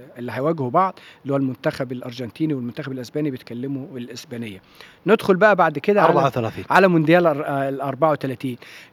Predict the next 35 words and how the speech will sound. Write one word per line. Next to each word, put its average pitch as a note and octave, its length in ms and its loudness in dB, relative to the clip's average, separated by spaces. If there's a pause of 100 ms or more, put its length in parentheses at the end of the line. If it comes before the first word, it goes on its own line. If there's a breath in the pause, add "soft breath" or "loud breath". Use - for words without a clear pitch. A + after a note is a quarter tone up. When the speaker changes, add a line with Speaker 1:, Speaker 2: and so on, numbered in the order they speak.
Speaker 1:
شوف F#3 200 -2
بقى، G3+ 160 6
أنت F#3+ 160 -4
ما C#3 60 -6
كنتش - 320 -10
لاقي F#3 180 2
منتخبات D3 640 -4
عايزة G3 220 -2
تشارك A#3+ 480 0
في، C#3 300 -6
في، C3+ 300 -10
في - 140 -12
تلاتين. E3+ 480 0 (340 loud breath)
الناس D#3+ 280 0
ابتدت G3 320 0
تحس - 300 -6
بأهمية B2+ 500 -4
المشاركة B2+ 440 -10
في - 60 -20
كأس - 240 -14
العالم، C#3+ 340 -6 (260 loud breath)
ابتدت D#3 400 -4
الدول D3 300 0
تتهافت، D3 600 -6 (300 loud breath)
لدرجة D#3 360 -2
إن C#3+ 80 -2
الاتحاد C#3 280 -8
الدولي D3+ 440 -4
بقى C3+ 280 -8
عنده D3+ 260 -6
ستة - 480 -8
وتلاتين A2 580 -8
منتخب C3+ 520 -6
عايزين B2+ 360 -8
ي-، B2 100 -10